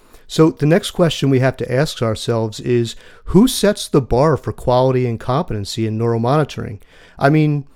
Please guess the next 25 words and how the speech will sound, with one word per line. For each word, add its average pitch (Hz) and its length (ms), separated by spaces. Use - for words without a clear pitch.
the 127 80
surgeon 175 500
orders 131 440
neuromonitoring, 107 840
the 120 120
hospital 135 460
contracts 123 720
with 117 80
the 123 100
technical 113 480
services 110 580
company, 107 600
and 139 280
that 143 260
company 143 400
contracts 120 760
with 117 160
a 117 60
neurologist, 117 720
or 120 60
maybe 113 260
they 123 140
employ 143 460
a 120 40
neurologist. 104 720